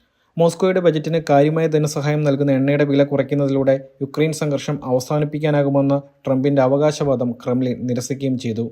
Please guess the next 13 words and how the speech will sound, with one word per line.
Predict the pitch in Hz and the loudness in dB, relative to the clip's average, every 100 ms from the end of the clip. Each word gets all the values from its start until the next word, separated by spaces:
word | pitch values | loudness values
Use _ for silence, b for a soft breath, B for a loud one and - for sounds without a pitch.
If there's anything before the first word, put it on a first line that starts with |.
| - 160 | -6 2
ദാവോസിൽ | 165 190 175 175 | 2 2 -2 0
വേൾഡ് | 147 156 170 | 4 4 4
എക്കണോമിക്സ് | 165 165 160 156 | 2 0 -2 -4
ഫോറത്തിൽ | - 151 147 143 | -2 0 0 -2
സംസാരിക്കവേ | 147 127 139 139 139 135 123 | -2 0 0 0 0 0 0
സൗദി | - 127 160 | -2 -2 0
അറേബ്യയോടും | 160 156 147 143 143 139 | 2 2 4 4 2 -2
ഒപെക്കിനോടും | 123 147 147 156 143 135 | -6 -6 -2 0 0 -2
എണ്ണവില | 139 135 143 151 | -4 0 2 2
കുറയ്ക്കാൻ | 147 131 139 | 0 0 0
ആവശ്യപ്പെടുമെന്ന് | 131 135 139 135 131 131 120 | 0 -4 -4 -2 -2 -2 -2
ട്രംപ് | 127 127 | -2 -2
വ്യക്തമാക്കിയിരുന്നു. | 123 - 147 127 127 117 120 | -2 -2 -4 -4 -4 -2 -2